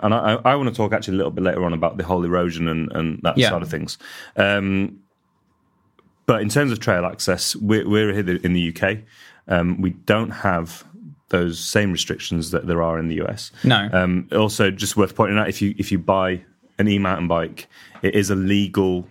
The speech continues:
Speaker 1: cycle. It's a pedelec. It's not a moped. It's not a, you know, it's got
Speaker 2: Yeah,
Speaker 1: a third
Speaker 2: we're,
Speaker 1: of a
Speaker 2: we're
Speaker 1: horsepower,
Speaker 2: lucky.
Speaker 1: not fifty horsepower.
Speaker 2: There's not that confusion because the problem that a lot of people have in the U S is they're effectively classed as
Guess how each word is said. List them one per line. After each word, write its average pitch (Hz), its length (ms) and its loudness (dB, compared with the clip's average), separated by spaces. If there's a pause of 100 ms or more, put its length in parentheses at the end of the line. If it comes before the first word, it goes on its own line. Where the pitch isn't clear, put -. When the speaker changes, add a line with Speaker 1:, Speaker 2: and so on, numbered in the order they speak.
Speaker 1:
cycle. 110 640 -2 (140)
It's 98 140 -2
a 110 40 -2
pedelec. 92 540 -2
It's - 140 -10
not 85 140 -2
a - 20 -2
moped. 110 360 0
It's - 200 -4
not 92 120 -2
a, 82 160 -2 (100)
you 90 120 -2
know, 82 80 0
it's - 160 -6
got - 180 0
Speaker 2:
Yeah, 123 160 4
Speaker 1:
a 113 60 -2
third 139 220 4
Speaker 2:
we're, 139 40 -2
Speaker 1:
of 120 60 0
a 107 40 -2
Speaker 2:
we're 139 280 2
Speaker 1:
horsepower, 131 280 2
Speaker 2:
lucky. 107 300 0
Speaker 1:
not - 100 -20
fifty - 880 -6
horsepower. 85 380 0
Speaker 2:
There's 123 160 2
not 131 300 0
that 117 320 0
confusion 113 460 0
because 110 240 -2
the 110 80 -4
problem 117 300 0
that 104 120 -4
a - 20 -6
lot 101 140 0
of - 80 -14
people 110 240 -4
have 110 140 0
in 104 60 0
the 104 80 0
U 104 120 0
S 104 220 -2
is 117 100 -6
they're 104 120 0
effectively 107 400 -4
classed 98 360 -4
as 95 200 -6